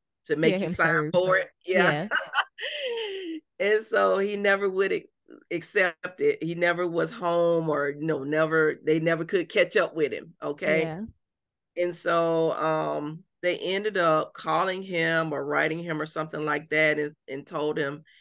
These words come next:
Speaker 1: that he had thirty days to, to, to, or, or they had, like, two weeks to, to come and get it, right? So that, that was a whole, like, sixty days. So that's sixty days from when we could have went to,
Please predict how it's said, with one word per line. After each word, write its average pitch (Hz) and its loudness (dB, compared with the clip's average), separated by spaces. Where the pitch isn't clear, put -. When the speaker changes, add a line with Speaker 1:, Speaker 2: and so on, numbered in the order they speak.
Speaker 1:
that 151 2
he 165 2
had 151 -2
thirty 160 2
days 151 0
to, 151 -10
to, 135 -8
to, 139 -4
or, 143 0
or 143 0
they 147 0
had, 160 0
like, 139 -6
two 196 -10
weeks 170 -10
to, 151 0
to 156 0
come 151 -2
and 147 0
get 147 2
it, - -16
right? 139 -4
So 175 2
that, 185 4
that 185 2
was 196 0
a 170 -4
whole, 180 -2
like, 156 0
sixty 165 -6
days. 156 0
So 143 -4
that's 170 0
sixty 180 -4
days 170 2
from 151 -6
when 151 2
we 160 -2
could 180 -4
have 175 -4
went 170 -2
to, - -8